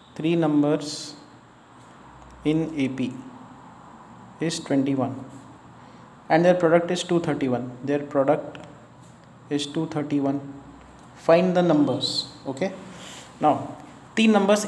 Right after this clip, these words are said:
एपी में है अरिथमेटिक प्रोग्रेशन में, तो उसको हमको ऐसे लेना है A minus D, A and A plus D। ये D क्या है? Common difference है, तो इनका जो sum है वो है ट्वेंटी वन।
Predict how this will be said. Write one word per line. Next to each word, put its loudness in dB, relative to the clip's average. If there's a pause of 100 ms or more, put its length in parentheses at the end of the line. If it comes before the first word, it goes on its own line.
एपी 2
में 2
है 0
अरिथमेटिक 4
प्रोग्रेशन 2
में, 0
तो -2
उसको -2
हमको 2
ऐसे 2
लेना 0
है -6 (140)
A 0
minus 0
D, 0 (1500)
A 2 (920)
and -2
A -2
plus -4
D। -8 (960)
ये 2
D 0
क्या 4
है? 0
Common 2
difference -4
है, -12 (640)
तो -2
इनका 4
जो 2
sum 2
है -2 (840)
वो 0
है 4
ट्वेंटी 0
वन। -4